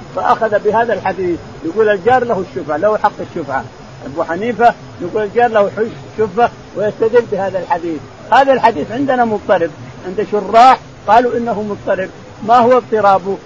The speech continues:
هو أن عمرو بن الشريد أحيانا يقول الرواة: "حدثنا عمرو بن الشريد عن، عن أبي رافع"،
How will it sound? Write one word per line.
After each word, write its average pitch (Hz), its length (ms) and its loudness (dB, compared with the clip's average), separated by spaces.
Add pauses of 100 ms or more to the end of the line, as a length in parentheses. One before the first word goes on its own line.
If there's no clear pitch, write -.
(220)
هو 208 120 0
أن 233 220 0
عمرو 262 300 2
بن 220 140 -2
الشريد 226 540 -2 (260)
أحيانا 233 440 2
يقول 220 420 0
الرواة: 226 500 4 (280)
"حدثنا 220 460 2
عمرو 240 320 2
بن 208 220 -6
الشريد 247 380 -4 (300)
عن، 247 300 2 (460)
عن 214 220 0
أبي 226 220 2
رافع"، 165 400 2